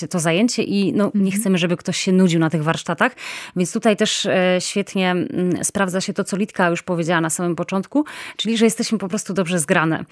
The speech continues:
Speaker 1: I tak
Speaker 2: Mhm.
Speaker 1: faktycznie jest, że bez słów gdzieś tam, e, komunikujemy się <laughs> między sobą i każda wie, co ma robić, e, żeby ogarnąć po prostu jakoś, e, tę grupę i żeby wyszły z tego naprawdę fajne, kreatywne warsztaty.
Speaker 2: To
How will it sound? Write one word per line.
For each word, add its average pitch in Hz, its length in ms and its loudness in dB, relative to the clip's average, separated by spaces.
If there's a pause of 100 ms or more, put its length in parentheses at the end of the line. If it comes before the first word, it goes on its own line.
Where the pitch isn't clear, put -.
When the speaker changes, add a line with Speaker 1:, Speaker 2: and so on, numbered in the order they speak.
(300)
Speaker 1:
I 220 60 -2
tak 226 120 2
Speaker 2:
Mhm. 214 140 -2
Speaker 1:
faktycznie 202 360 2
jest, 165 240 2
że 180 300 0
bez 196 220 4
słów 226 300 4
gdzieś 175 280 -2
tam, 185 280 2
e, - 160 0
komunikujemy 220 880 6
się 196 220 2
<laughs> 214 80 6
między 175 300 2
sobą 214 420 4 (280)
i - 100 -6
każda 196 280 0
wie, 190 100 0
co - 140 -2
ma 180 120 2
robić, 220 480 2
e, 175 400 2 (640)
żeby 190 640 4 (180)
ogarnąć 190 640 2
po 196 100 0
prostu 185 340 0
jakoś, 170 520 0
e, 180 140 4
tę 190 120 2
grupę 214 360 4
i 262 360 2
żeby 339 220 2
wyszły 247 260 2
z - 60 -2
tego 208 460 2
naprawdę 175 360 -4
fajne, 170 520 0
kreatywne 156 500 -2
warsztaty. 143 600 -6 (300)
Speaker 2:
To 185 260 4